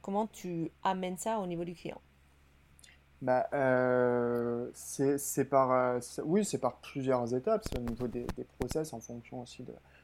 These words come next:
Speaker 2: de ce que le client a besoin et ce qu'il demande. Mais oui, il y a, euh, il y a la, la,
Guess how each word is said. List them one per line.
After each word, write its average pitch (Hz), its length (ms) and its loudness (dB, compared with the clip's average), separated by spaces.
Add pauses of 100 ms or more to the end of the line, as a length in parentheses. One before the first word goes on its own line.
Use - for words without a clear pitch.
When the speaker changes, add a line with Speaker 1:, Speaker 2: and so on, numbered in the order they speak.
(140)
Speaker 2:
de - 60 -14
ce - 100 -18
que 127 80 -6
le 117 60 -6
client 120 380 -10
a 120 60 -8
besoin 120 540 -8
et 117 80 -10
ce - 100 -18
qu'il - 160 -14
demande. 151 340 -4
Mais 117 120 -4
oui, 135 200 -2
il 135 80 -6
y 120 60 -6
a, - 260 -8 (480)
euh, - 40 -18 (260)
il 127 120 -10
y 131 60 -6
a 120 140 -6
la, 123 160 -8 (320)
la, - 100 -12